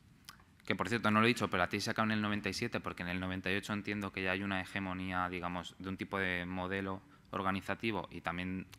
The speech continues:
una visibilización y un cambio de régimen muy claro. Aquí,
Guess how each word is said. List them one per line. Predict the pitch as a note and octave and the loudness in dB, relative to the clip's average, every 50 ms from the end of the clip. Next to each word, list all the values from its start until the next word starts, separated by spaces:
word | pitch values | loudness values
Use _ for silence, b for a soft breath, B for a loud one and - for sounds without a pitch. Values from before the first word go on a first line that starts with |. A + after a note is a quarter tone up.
| B B B B B | B B B B B
una | - G2 G2 G2 | -2 2 2 2
visibilización | F#2+ F#2 - G2 F#2 F#2 F#2 F#2 F#2 - G#2 G2+ G2 | 2 2 0 -2 -2 -4 -6 -8 -10 -8 -6 -4 -2
y | |
un | F#2 F#2 | -2 -2
cambio | F2+ - F#2+ G2+ G2 G2+ | 0 0 0 0 0 0
de | G2 | -2
régimen | F#2 F#2 - - G#2 G2+ G2 F#2+ | -2 -4 -6 -4 -4 -2 0 0
muy | F#2+ F#2+ F#2+ F#2+ | -2 -2 -4 -4
claro. | - - A2 A2+ A#2 A#2+ C#3 F#3 - B B B B B B B B B B B B B B B B B | -2 0 2 2 2 2 -2 -6 -8 B B B B B B B B B B B B B B B B B
Aquí, | - G2 - - C3 D3 F3 G3 A3+ B3 - - | 2 2 2 4 4 4 4 4 0 -4 -8 -14